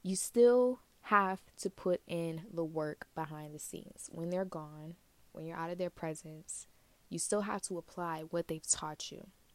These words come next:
Teachers are there to guide you to the information, but it's up to you to dive deep, to actually get in there and learn more about it. It's up to you to go on and search other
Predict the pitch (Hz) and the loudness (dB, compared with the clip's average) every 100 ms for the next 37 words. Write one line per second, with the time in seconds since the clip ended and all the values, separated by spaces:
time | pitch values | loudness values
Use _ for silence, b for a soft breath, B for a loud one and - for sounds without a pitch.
0 | _ _ _ _ - - - - 240 220 | _ _ _ _ -20 -20 -16 -4 -2 2
1 | 254 220 180 165 175 160 151 151 156 160 | 0 0 0 2 4 4 0 -4 -6 0
2 | 175 185 180 170 165 - 160 - 151 156 | 2 2 0 -4 -6 -6 -8 -10 -10 -6
3 | 151 - 151 - B B 175 185 - 202 | -6 -8 -12 -20 B B 0 0 0 -2
4 | - 185 175 170 165 156 165 175 165 156 | -2 -4 -4 -4 -8 -6 -2 -2 -2 -4
5 | 165 156 - - 180 - 180 151 - 185 | -6 -6 -6 -4 -4 -4 -4 -6 2 4
6 | 196 - 170 160 156 156 - B - 160 | 4 0 -8 -6 -6 -6 -8 B -10 -8
7 | 156 165 180 175 165 165 160 156 151 151 | -6 -4 -4 -4 -6 -8 -8 -8 -8 -10
8 | - - - B B B B B - - | -14 -20 -20 B B B B B -14 -2
9 | - 214 - 220 220 170 - 165 - 180 | 2 2 0 0 0 0 -2 -6 0 2
10 | 180 - _ _ 175 180 170 156 151 - | 2 -2 _ _ -6 -4 -4 -8 -10 -6
11 | 180 170 - - 156 160 160 151 151 151 | -6 -6 -8 -8 -4 -2 0 0 -2 -6
12 | 151 | -10